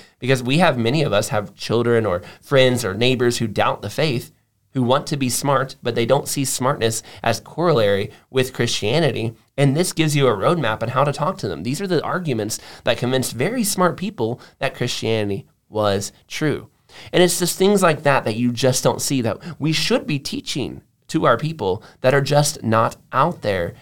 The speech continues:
anymore. And so, okay, I feel like we've covered big time now. What are the things not to do? We don't, we, we, for starters, don't skip it completely. Don't use it just to prove your theological points and be like, "Aha, this is, you know, uh,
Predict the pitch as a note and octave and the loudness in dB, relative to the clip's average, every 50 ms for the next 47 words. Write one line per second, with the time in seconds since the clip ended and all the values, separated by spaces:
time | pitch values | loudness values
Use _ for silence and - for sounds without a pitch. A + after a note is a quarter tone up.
0 | - _ _ _ - A#2+ A2+ A2+ A2+ G#2+ G#2+ A2 - _ _ _ _ - G#2+ G2+ | -20 _ _ _ 0 2 2 4 4 2 0 -4 -8 _ _ _ _ -6 -2 -2
1 | G2 G2 G2 F2+ E2 D#2+ - - - _ _ _ _ _ - - - - B2 A#2+ | 0 0 0 -2 -2 -4 -8 -16 -20 _ _ _ _ _ -20 -20 -6 -2 0 2
2 | - D#3+ D#3+ E3+ D#3+ B2 G#2 - - D#3 E3+ F3 D#3+ D3 B2+ A#2+ - - C3 A#2 | 4 4 4 4 4 0 0 2 2 2 2 4 2 2 -2 -2 0 0 2 2
3 | A#2 A2 G#2 G2 F2 - A2+ A#2+ C#3 C3+ B2+ C3 B2+ G#2+ G#2 G2 F#2+ F#2+ F#2 F#2+ | 4 2 0 0 -2 -8 -2 2 2 2 2 2 0 0 0 0 0 0 2 4
4 | A#2 C3 D3+ D#3 C3+ A#2+ - A#2+ A#2 A2+ G#2+ G2+ G2+ F#2+ G2 G2 G2+ - - - | 4 4 4 4 0 0 0 0 -2 -2 -2 -4 -6 -6 -4 -4 -4 -6 -10 -14
5 | G2+ F#2 E2+ C#2+ C#2+ F2 F#2 F#2+ G#2 G#2+ - F#2 F#2+ G2 - - G#2+ F#2 - - | -10 -8 -8 -8 -6 -6 -4 -2 -2 -2 -4 -4 -8 -10 -10 -10 -12 -12 -8 -8
6 | G#2+ - - B2+ B2+ A#2+ A2 A2 - - A2 C3 C3 - - - D3 - - - | -6 0 4 4 4 4 2 -4 -2 0 0 2 2 0 0 0 0 -2 -2 -2
7 | - - G2+ G2 B2 B2+ - - F#2+ F#2 A2 A2 - _ _ _ _ _ _ _ | -4 -4 -2 0 -2 -2 -2 -4 -6 -6 -6 -8 -10 _ _ _ _ _ _ _
8 | B2+ C3 D3+ E3 D#3 D3 D3 D#3+ D3+ D3 D3 C3 - B2+ B2 - - B2+ - - | 2 4 4 2 0 0 0 0 2 0 0 0 2 0 0 0 -2 -6 -4 -2
9 | C3+ C3 A#2+ A#2+ A2 - B2+ B2+ B2+ A#2 A2 A2+ A#2 A#2+ - A#2+ - - - A2+ | -2 -2 -2 -2 -4 -2 2 4 6 6 6 4 2 -2 -4 -6 -4 -2 -2 -2
10 | A2+ A2 G#2+ - A2 A2 A2 A2 A#2 C3 C3 - E3+ F#3+ F3 C3+ G#2+ G2 G2 B2 | -2 -2 -4 -6 -4 -2 0 0 2 2 2 2 4 4 4 4 2 0 0 -2
11 | A#2+ - C#3+ B2 A#2 - - - - _ _ B2+ A#2 G#2 F#2+ F#2 F2+ F#2+ | 0 0 0 -2 -2 -4 -8 -16 -20 _ _ -4 -2 0 0 0 -2 -4